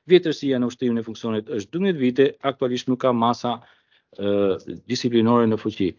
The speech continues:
Nga të dhënat rezulton se ka mbi shtatë vjet përvojë të përgjithshme profesionale si gjyqtare e Gjykatës, ë, së Shkallës së Parë. Në lidhje me përvojën specifike, janë administruar akte të cilët, ë,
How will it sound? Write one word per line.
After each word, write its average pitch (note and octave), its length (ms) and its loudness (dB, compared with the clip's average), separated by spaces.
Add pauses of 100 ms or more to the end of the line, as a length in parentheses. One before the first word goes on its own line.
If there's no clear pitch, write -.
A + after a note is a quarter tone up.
(500)
Nga F3+ 180 4
të E3 120 6
dhënat C3+ 280 4
rezulton B2 640 0 (1300)
se A2+ 180 -10
ka A#2 140 2
mbi A#2 140 -2
shtatë C#3 260 0
vjet A#2+ 160 2
përvojë G#2+ 340 2
të F#2 120 -12
përgjithshme F#2 460 -6 (120)
profesionale G2 460 -4
si F2+ 120 -8
gjyqtare G#2+ 460 -2
e F#2+ 160 -10
Gjykatës, A#2+ 420 -4 (220)
ë, G#2 180 -4 (200)
së - 160 -8
Shkallës G#2 340 0
së G2 100 -4
Parë. E2 280 -4 (580)
Në A#2+ 180 4
lidhje F3+ 300 2
me E3+ 100 2
përvojën D#3 400 4
specifike, A#2+ 560 -2
janë D#3+ 240 2
administruar D#3 460 2 (140)
akte C#3 200 -4
të C#3 180 -6
cilët, D3 360 2
ë, B2 120 0